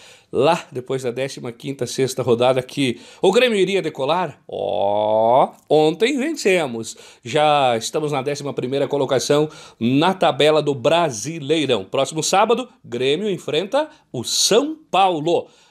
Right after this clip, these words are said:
E vamos torcer aí pra que o Grêmio consiga, eh, demonstrar e trazer um bom futebol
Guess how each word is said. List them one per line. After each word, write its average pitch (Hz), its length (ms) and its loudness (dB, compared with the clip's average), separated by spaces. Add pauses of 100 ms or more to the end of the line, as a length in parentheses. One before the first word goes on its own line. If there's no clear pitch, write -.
E 107 100 -16
vamos 110 260 -14
torcer 170 520 0
aí 139 140 0
pra 156 160 -4
que 190 320 -6 (120)
o 135 120 2
Grêmio 151 240 2
consiga, 151 560 0 (260)
eh, 127 180 2
demonstrar 147 920 2
e 180 80 -4
trazer 147 340 -4
um 127 100 -8
bom 147 240 2
futebol 143 600 -2